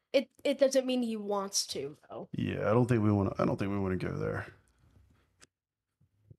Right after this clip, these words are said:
Speaker 2: So, yeah, is there anything else about this set that you wanna
Speaker 1: Well,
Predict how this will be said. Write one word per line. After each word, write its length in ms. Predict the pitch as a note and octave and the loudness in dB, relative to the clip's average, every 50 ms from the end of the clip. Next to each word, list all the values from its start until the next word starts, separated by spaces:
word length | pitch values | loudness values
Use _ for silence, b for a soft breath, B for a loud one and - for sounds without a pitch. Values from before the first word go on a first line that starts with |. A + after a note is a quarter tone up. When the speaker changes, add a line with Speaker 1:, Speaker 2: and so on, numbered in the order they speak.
| _ _ _ | _ _ _
Speaker 2:
So, 160 | - - - G#2 | -12 -10 -6 -4
yeah, 180 | G#2+ A#2 - | -2 -2 0
is 120 | - G#2+ G#2 | 0 2 2
there 80 | A2 G#2+ | 4 6
anything 360 | A#2 A#2+ A#2 C3 B2+ A#2 - | 6 6 6 4 2 2 2
else 300 | G2+ G2+ G#2+ A#2 - - | 2 2 2 2 2 0
about 480 | G#2 G2 G2 G2+ G2 G#2+ A2+ - - - | -2 -2 2 2 4 4 2 0 -4 -6
this 180 | C#3+ G2+ F#2 | -6 -4 -2
set 640 | - - - - - - G#2 G2+ G#2+ - - - _ _ | -2 -2 -2 -2 -2 -2 0 0 0 -2 -4 -8 _ _
that 220 | G#2 F#2 - - | -10 -10 -8 -6
you 140 | G#2+ G#2 G2+ | -6 -6 -2
wanna 640 | G#2 G#2+ G#2 G2+ G2 G2 F#2+ F#2+ F#2 F#2 F#2 A#2+ A#2+ - - - _ _ _ _ _ _ _ _ _ _ _ _ _ | 0 0 0 0 0 0 0 -2 -2 -4 -6 -8 -10 -12 -14 -18 _ _ _ _ _ _ _ _ _ _ _ _ _
Speaker 1:
Well, 360 | - A#3+ A#3 A3+ A#3 C4 C4+ | -4 -2 -2 0 0 -2 -4